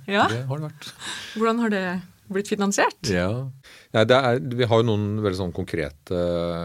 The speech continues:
Speaker 2: mm, smitteverntiltak. Altså, det har, det har kostet, vi, vi måtte jo sikre oss utstyr. Altså,
Speaker 1: Ja.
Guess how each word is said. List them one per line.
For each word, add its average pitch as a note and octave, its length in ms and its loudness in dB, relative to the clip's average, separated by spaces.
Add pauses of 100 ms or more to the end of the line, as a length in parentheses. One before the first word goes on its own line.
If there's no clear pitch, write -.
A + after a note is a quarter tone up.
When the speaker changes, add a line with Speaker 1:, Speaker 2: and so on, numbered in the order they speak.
(100)
Speaker 2:
mm, - 800 -14
smitteverntiltak. D#2 1200 -8
Altså, G2+ 200 -4
det F2+ 100 0
har, F2+ 200 -2
det F2+ 80 -4
har F2+ 80 -2
kostet, E2 680 -8
vi, F2+ 140 -4 (100)
vi F2+ 360 -6
måtte F2+ 360 -10
jo F2 500 -4
sikre E2+ 400 -8
oss - 300 -10
utstyr. - 460 -8 (180)
Altså, G2 360 -2
Speaker 1:
Ja. D#3 220 2